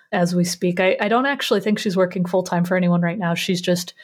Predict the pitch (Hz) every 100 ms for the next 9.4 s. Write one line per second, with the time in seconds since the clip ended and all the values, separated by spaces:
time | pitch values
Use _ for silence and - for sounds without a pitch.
0 | - - 180 175 180 180 196 180 180 175
1 | - 190 180 185 180 175 180 180 - 185
2 | 180 190 180 175 190 180 175 175 180 175
3 | 190 220 214 208 214 - 196 185 185 175
4 | 175 - - - 185 175 175 175 180 175
5 | - - 175 - - 208 190 185 196 190
6 | - 190 180 - - 196 185 180 190 185
7 | 185 180 180 190 180 180 180 175 - 175
8 | 180 180 190 180 185 180 175 175 190 175
9 | 175 175 175